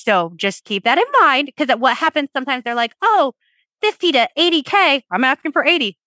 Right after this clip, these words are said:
right? Like, and parents, you might hear that too and think, "Well, yes, obviously you should ask for eighty." That is slightly arrogant, if I'm being <laughs> honest. Um, we, we need to consider that the company is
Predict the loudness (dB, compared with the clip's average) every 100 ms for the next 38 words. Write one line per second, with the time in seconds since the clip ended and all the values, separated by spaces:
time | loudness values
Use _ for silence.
0 | _ _ 0 0 -2 -4 -6 -2 -2 -2
1 | 0 0 2 0 -4 -12 -10 -4 0 0
2 | -2 -2 0 0 0 -2 0 2 2 0
3 | -2 -4 -6 -8 -6 -2 -2 -2 _ -2
4 | -2 0 -6 -8 -10 -8 -4 -4 -2 -2
5 | -2 _ -2 2 2 2 0 -8 -14 -20
6 | _ _ _ -2 0 2 0 -2 -6 _
7 | _ _ _ _ _ _ _ _ _ _
8 | _ _ _ _ _ _ _ _ -4 -2
9 | -2 0 2 2 -2 -10 -8 -4 -2 0
10 | 2 2 0 -2 -4 -4 -4 0 -2 -4
11 | -8 -6 -2 2 2 2 0 2 2 2
12 | 0 0 0 2 2 0 0 0 0 -4
13 | -4 -2 -4